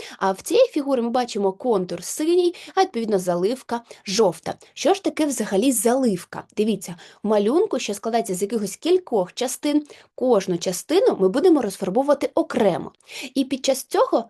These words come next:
нам дуже важливо слідкувати, щоб контур фігури був замкнений. Тобто початок лінії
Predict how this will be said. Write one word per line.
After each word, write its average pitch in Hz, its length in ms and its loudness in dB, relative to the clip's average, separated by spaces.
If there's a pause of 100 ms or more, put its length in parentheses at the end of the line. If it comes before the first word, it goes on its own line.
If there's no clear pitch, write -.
нам 240 200 2
дуже 262 260 2
важливо 233 380 -2
слідкувати, 262 640 -2
щоб - 240 -4 (100)
контур 226 500 0
фігури 247 540 2
був 254 260 0
замкнений. 190 800 -2 (280)
Тобто 214 240 -2
початок 233 800 0
лінії 208 600 2